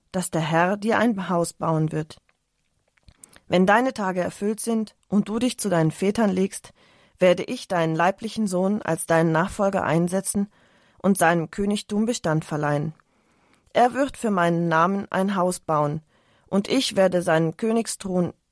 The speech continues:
ewigen Bestand verleihen. Ich werde für ihn Vater sein, und er wird für mich Sohn sein. Wenn er sich verfehlt, werde ich ihn nach Menschenart mit Ruten und mit Schlägen züchtigen.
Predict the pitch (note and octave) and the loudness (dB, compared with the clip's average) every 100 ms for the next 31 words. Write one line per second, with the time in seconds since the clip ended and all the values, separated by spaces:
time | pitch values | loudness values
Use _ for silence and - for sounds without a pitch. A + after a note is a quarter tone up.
0 | _ A3 A3 A3 A3 B3 C4 E3+ D#3 D#3 | _ 0 2 2 2 2 0 2 2 0
1 | D#3+ D3+ D3 D3+ D#3 - _ _ _ _ | -4 -2 -2 -4 -6 -18 _ _ _ _
2 | _ C4+ - A3+ A3 A3 F3 D#3+ D#3+ G3+ | _ -2 2 2 2 0 -2 -2 0 0
3 | G#3+ A3+ F#3+ F3 E3+ F#3 _ _ _ _ | 0 -2 0 0 0 -2 _ _ _ _
4 | - A#3+ - G3 F3+ F3 E3+ - B3 B3 | -4 -4 2 2 4 0 -2 -2 0 -2
5 | - D3+ D3+ D3 C#3+ C#3 D#3 _ _ _ | -4 -4 -2 0 -2 -2 -6 _ _ _
6 | _ _ _ _ _ _ F#3+ G3+ G3 G#3+ | _ _ _ _ _ _ 0 2 4 4
7 | C4 C#4 B3 A3 G3+ F#3+ G#3 - - _ | 2 -6 -6 -6 -2 0 -2 -4 -16 _
8 | _ _ G3 G3+ G3+ - A#3+ B3+ A#3+ G3+ | _ _ 0 0 2 -4 -4 -2 0 2
9 | F3 F#3+ G3+ A3 D3 G3 G3+ F3 F3 A3+ | 2 2 0 0 2 0 -2 -4 -4 -4
10 | - B3+ G3 - E3 - E3 D#3+ F3+ F#3+ | 0 0 0 -2 -2 -2 2 2 2 -2
11 | F#3 - E3+ D#3 D3 | -4 -4 -4 -4 -4